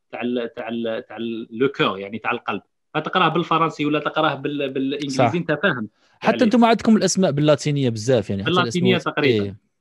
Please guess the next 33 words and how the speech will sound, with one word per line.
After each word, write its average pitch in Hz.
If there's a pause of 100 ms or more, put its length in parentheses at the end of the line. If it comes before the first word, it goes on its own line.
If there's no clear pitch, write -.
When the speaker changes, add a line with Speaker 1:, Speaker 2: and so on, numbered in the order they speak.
Speaker 1:
ف-، 165 (120)
فهذا 147
مشكل 185
كبير، 165
ونتمنى 156
أنه 147 (220)
ينحوا 131
علينا 131
اللغة 123
الفرنسية، 123
لأنه 127
غبنونا 127
وقراونا 120
عشر 117
سنين 120
ولا 117
بها. 120
Speaker 2:
<laughs> 202
Speaker 1:
ألور 139
ما 139
عندنا 131
ما 139
نديروا 135
بها 120
خلاص، 139
وما 139
نستعملوهاش 127
كاع 139
في -
حياتنا، 123 (360)
وما، 139
ما، 135
وما... 131